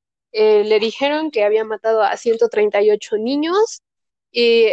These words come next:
al final se dijeron que fueron como doscientos niños o más. Entonces, eh, le dieron en total <laughs> mil ochocientos cincuenta y tres años,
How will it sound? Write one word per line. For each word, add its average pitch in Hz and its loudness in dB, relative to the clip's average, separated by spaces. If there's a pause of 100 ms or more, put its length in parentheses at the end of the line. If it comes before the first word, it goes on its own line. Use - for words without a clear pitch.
(220)
al 220 -2
final 220 -4
se 226 2
dijeron 226 -4
que - -20
fueron 240 0
como 190 -4
doscientos 214 -2
niños 240 -2
o 196 -6
más. 226 -6 (140)
Entonces, 214 -4
eh, 196 -4
le 240 0
dieron 285 -2
en 220 -2
total 233 -2 (340)
<laughs> - -20
mil - 0
ochocientos 320 0
cincuenta 262 -4
y - -4
tres 233 -2
años, 240 -6